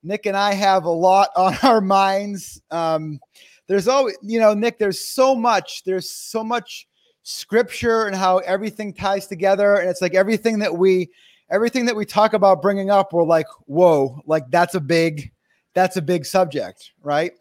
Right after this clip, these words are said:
Um, and there's so much going on in our world right now that a lot of things, honestly, you know, you and I are concerned about. And, um,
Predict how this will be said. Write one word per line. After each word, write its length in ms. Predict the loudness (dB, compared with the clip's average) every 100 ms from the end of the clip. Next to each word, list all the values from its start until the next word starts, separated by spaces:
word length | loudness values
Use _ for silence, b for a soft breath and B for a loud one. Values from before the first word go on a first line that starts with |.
| b b b b b _ -4
Um, 420 | -2 -2 -4 -6
and 100 | -2
there's 160 | 0 2
so 120 | 2
much 180 | 2 0
going 220 | 0 4
on 160 | 4 6
in 80 | 6
our 120 | 6
world 400 | 8 8 6 4
right 240 | 2 2
now 460 | -2 0 2 0 -2
that 300 | 0 0 -2 -8
a 60 | -4
lot 180 | 0 0
of 100 | -2
things, 600 | -6 -6 -8 -14 -16 -20 -20 _ _ _ -4
honestly, 440 | 0 0 -2 -4
you 60 | -2
know, 100 | 0
you 260 | 0 0 0
and 80 |
I 160 | 2 2
are 100 | 2
concerned 680 | 0 -12 -10 -4 -2 -2 -4
about. 520 | 0 4 4 4 2 -6 b b b b _ -10
And, 380 | -4 -2 -2 0
um, 460 | 0 0 -4 -14